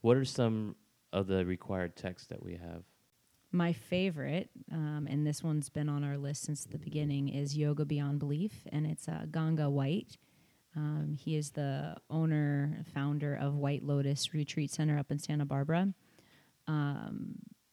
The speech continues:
Speaker 2: that is the book that I always recommend if someone's gonna take our teacher training program. I always say, "Hey, you,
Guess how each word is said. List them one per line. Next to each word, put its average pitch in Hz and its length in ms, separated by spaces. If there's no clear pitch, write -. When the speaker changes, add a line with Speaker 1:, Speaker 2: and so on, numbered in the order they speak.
Speaker 2:
that 156 380
is 156 240
the 160 100
book 147 320
that 147 240
I 151 160
always 156 300
recommend 147 520
if 139 80
someone's 147 360
gonna 147 180
take 151 240
our 147 80
teacher 160 300
training 151 340
program. 156 420
I 202 40
always 175 200
say, 156 200
"Hey, 165 220
you, 165 300